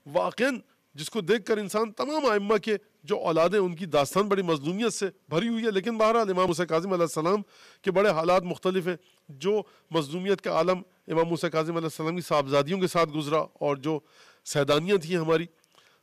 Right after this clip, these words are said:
تو یہ اس وجہ سے شاید پروردگار عالم نے، پروردگار جانتا ہے، امام زمانہ جانتے ہیں کیوں یہ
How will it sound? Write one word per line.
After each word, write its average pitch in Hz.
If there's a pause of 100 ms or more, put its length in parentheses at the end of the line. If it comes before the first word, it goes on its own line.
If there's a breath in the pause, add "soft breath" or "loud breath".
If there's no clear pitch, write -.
(100)
تو -
یہ 190
اس 220
وجہ 214
سے 208
شاید 190
پروردگار 165
عالم 165
نے، 185 (140)
پروردگار 147
جانتا 156
ہے، 143
امام 139
زمانہ 135
جانتے 143
ہیں 143
کیوں 180
یہ 139